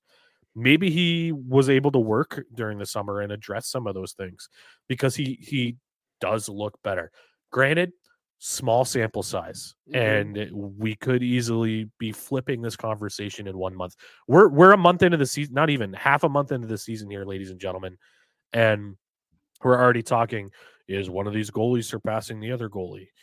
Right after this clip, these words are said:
Speaker 1: Like, I think we can all take a step back and, and wait for the sample size to be larger before we make any,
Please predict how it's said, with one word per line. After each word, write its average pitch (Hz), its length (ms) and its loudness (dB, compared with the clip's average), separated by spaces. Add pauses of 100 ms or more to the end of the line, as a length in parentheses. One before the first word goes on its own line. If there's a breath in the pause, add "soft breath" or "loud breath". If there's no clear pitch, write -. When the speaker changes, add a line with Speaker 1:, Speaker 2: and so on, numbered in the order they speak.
(260 soft breath)
Speaker 1:
Like, 127 140 6 (200)
I 135 100 -2
think 147 140 -2
we 170 100 0
can 165 120 -2
all 156 140 0
take 151 180 -6
a 135 60 -8
step - 320 -6
back 131 260 0
and, 117 220 -12
and 110 180 -12
wait 113 220 -4
for 117 240 -8 (100)
the 110 80 -12
sample 117 400 -8
size 107 300 -4
to - 80 -16
be 113 100 -8
larger 98 500 -2 (380 soft breath)
before 123 280 4
we 117 120 4
make 110 240 -4
any, 101 460 -4